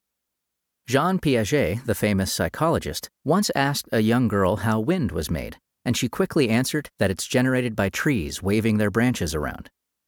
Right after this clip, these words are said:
Children explain ambiguity with ease, but that ability diminishes as we get older.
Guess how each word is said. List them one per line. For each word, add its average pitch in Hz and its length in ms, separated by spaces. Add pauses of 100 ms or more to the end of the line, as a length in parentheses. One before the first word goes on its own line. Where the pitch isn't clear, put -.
(500)
Children 175 440
explain 120 480
ambiguity 101 800
with 104 180
ease, - 440 (220)
but 123 140
that 175 180
ability 156 520
diminishes 110 640
as 82 160
we 92 120
get 90 160
older. 76 340